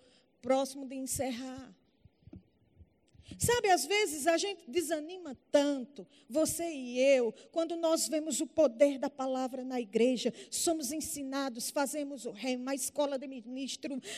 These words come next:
eu, é como é, a escola de missões, centro de cura, a escola de oração que tem em Campina Grande, e temos tantas coisas.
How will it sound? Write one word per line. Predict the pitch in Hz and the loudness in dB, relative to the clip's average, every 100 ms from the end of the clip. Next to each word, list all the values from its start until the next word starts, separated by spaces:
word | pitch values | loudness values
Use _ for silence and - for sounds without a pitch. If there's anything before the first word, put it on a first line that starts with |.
| - | -10
eu, | 214 302 254 185 | -6 -6 -6 -8
é | 202 | -8
como | 254 294 302 | -8 -10 -6
é, | 320 330 294 269 202 - - 214 202 _ _ _ | -4 -2 -2 -2 -4 -6 -12 -18 -20 _ _ _
a | 277 | -2
escola | 262 - 311 302 | 0 4 4 4
de | 294 | 2
missões, | 285 - - - 262 269 247 | -4 -6 -6 -4 -4 -6 -6
centro | - - 330 339 320 | -4 0 0 0 -8
de | 302 277 | -8 -8
cura, | - 247 277 254 240 240 392 285 | -6 -8 -2 2 2 0 -12 2
a | 294 | 2
escola | - - 330 302 | 2 2 2 2
de | 302 | 2
oração | 294 262 - - 269 247 240 | 0 -2 -4 -2 -4 -6 -10
que | 285 | -8
tem | 285 277 | -6 -6
em | |
Campina | 254 277 285 262 | -4 -4 -4 -8
Grande, | 220 262 262 226 269 | -2 -2 -2 -10 -12
e | |
temos | 277 415 330 - | -4 -4 -4 -8
tantas | 302 247 - - | -8 -8 -10 -4
coisas. | 226 240 226 214 202 208 202 - | 2 4 2 -4 -14 -16 -16 -18